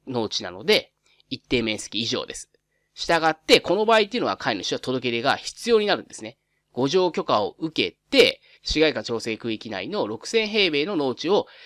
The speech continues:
え、購入した場合は、飼い主は事後届出が必要となります。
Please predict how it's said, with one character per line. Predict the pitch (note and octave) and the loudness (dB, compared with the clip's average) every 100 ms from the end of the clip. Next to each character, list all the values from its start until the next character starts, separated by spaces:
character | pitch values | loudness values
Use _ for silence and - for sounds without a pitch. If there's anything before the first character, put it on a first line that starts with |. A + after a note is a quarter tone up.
| - | -12
え、 | A2 | -10
購 | - A#2+ | -6 -4
入 | A#2 A2+ | -4 -4
し | - | -4
た | G#2 | -4
場 | G2+ | -2
合 | F#2+ G#2 | -4 2
は、 | A#3 D3+ - | 4 4 -2
飼 | - A#2 | -8 -4
い | G2+ | -4
主 | F2+ G#3 | -2 -2
は | |
事 | - A#2+ | -2 -4
後 | A2 | -6
届 | G#2+ G2 F#2+ C#2+ | -6 -8 -10 -12
出 | B1 | -8
が | D#3 | -8
必 | - - - | -8 -12 -12
要 | D2 | -12
と | - F3 | -6 -6
な | F#2+ | -6
り | D2 | -10
ま | C2+ D#2+ | -14 -16
す。 | - | -16